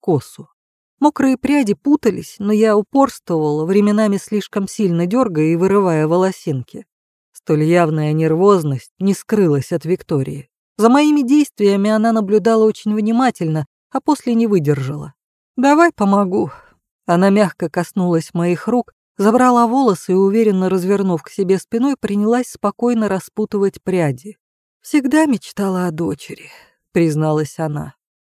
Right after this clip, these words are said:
«Наверное, все суккубы мечтают о детях, но не всем судьба благоволит встретить свою вторую половинку». «У вас еще все впереди»,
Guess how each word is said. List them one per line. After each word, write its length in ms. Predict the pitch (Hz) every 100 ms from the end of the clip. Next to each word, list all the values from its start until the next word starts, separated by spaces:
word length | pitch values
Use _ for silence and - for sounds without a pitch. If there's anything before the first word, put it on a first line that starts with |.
| _ _ -
«Наверное, 500 | 320 339 330 294 262
все 260 | - 294
суккубы 480 | 294 311 269 226 175
мечтают 600 | 160 156 - 202 185 180
о 80 | 185
детях, 640 | 165 170 156 - 170 - _ _
но 140 | 254 233
не 120 | 247
всем 320 | - 302 311
судьба 380 | - 196 160 160
благоволит 600 | 156 160 165 175 175 -
встретить 500 | - 208 226 - -
свою 260 | - 160
вторую 400 | 151 - 185 180
половинку». 800 | 151 175 170 160 139 127 - 233 _ _ _ _ _ _ _
«У 60 | 294
вас 220 | 330 -
еще 260 | 269 294
все 240 | 269 - 285
впереди», 680 | - 269 240 180 180 190